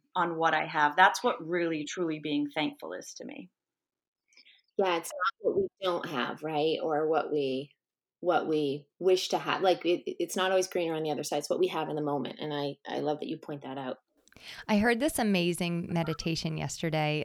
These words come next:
Speaker 3: along these same lines, where he, he asks you to take a moment in your day when you felt your most stressed out and your most overwhelmed and, like, you most hated your life. And I was like, "Okay, got it." <laughs> And then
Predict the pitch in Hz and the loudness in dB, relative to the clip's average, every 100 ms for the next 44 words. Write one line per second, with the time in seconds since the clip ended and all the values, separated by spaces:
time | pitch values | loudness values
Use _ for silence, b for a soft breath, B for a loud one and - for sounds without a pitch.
0 | - 175 160 165 160 160 - 151 156 151 | 0 2 2 2 0 -2 0 -2 0 -2
1 | 147 160 - 165 156 156 196 - - 185 | -2 -4 0 0 0 -2 -4 -6 -4 0
2 | 185 175 185 - 262 220 180 - 170 - | 2 2 0 -2 -2 -2 -2 -2 -2 -4
3 | B B B - 180 170 160 180 - 185 | B B B -2 0 2 0 0 0 -2
4 | 156 165 151 160 160 156 165 - 160 160 | -2 -2 -2 -2 -4 -2 -2 -2 -4 -2
5 | 170 165 185 - - - - 160 147 - | 0 0 0 -4 -8 -8 -4 -2 -2 0
6 | 143 143 160 160 151 156 156 151 - 165 | 2 2 0 0 0 0 0 -2 -2 0
7 | 160 151 147 147 156 170 151 165 170 160 | 2 2 2 2 0 0 -2 0 2 2
8 | 160 - 165 151 147 147 135 - - - | 2 2 0 2 2 0 -4 -4 -8 -4
9 | 160 156 143 143 - 156 160 151 - 160 | 0 0 0 -2 -2 -4 -2 -2 2 0
10 | - - - - 262 262 247 330 - 254 | 2 0 0 0 8 8 10 8 4 -2
11 | 277 240 254 247 208 233 240 233 226 226 | 4 6 8 4 2 4 6 6 4 2